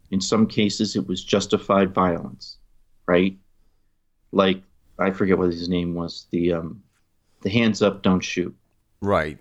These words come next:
Speaker 1: That was all a fallacy. That was a fabricated story by the media. The man was, had just committed a crime, and he was charging the police officer and trying to grab the cop's gun when he got shot.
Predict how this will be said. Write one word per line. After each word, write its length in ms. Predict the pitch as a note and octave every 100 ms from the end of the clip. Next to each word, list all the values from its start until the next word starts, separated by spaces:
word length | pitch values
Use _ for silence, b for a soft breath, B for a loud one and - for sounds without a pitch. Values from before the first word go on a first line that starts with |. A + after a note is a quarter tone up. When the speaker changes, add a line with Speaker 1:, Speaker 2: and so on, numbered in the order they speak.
| -
Speaker 1:
That 140 | G#2
was 180 | A#2 A2+
all 140 | A2
a 60 | G2+
fallacy. 580 | - G2 G2 F#2+ - - _ _ -
That 160 | F#2+ F#2+
was 340 | G2+ - -
a 160 | - -
fabricated 680 | - G#2+ A2 G#2 A2 G2 F#2+
story 360 | - G2 F#2 F#2
by 300 | F#2+ F#2 F2+
the 100 | F2+
media. 440 | F2 E2 - - _ _ _ _ _ _ _
The 100 | G2
man 580 | F#2+ G2 F#2+ F#2+ F#2+ -
was, 520 | F#2 F2+ F2+ E2+ - - _ _ _ _
had 220 | G2+ F#2+
just 240 | - G#2 -
committed 340 | B2+ C3 C#3
a 40 |
crime, 420 | D3 G#2 F2+ F#2 - _ _ _ _ -
and 80 | D3+
he 100 | G#2
was 160 | F#2
charging 380 | - G#2 G#2+ A#2+
the 60 | A2
police 340 | - G#2+ F#2+
officer 520 | G2 F#2 - - F#2
and 200 | - F#2
trying 320 | - G2+ F#2+ F#2
to 60 |
grab 300 | F2+ F#2 F2+
the 60 | -
cop's 360 | - E2+ -
gun 240 | - F2 E2
when 120 | E2
he 60 | E2
got 240 | E2 -
shot. 300 | - -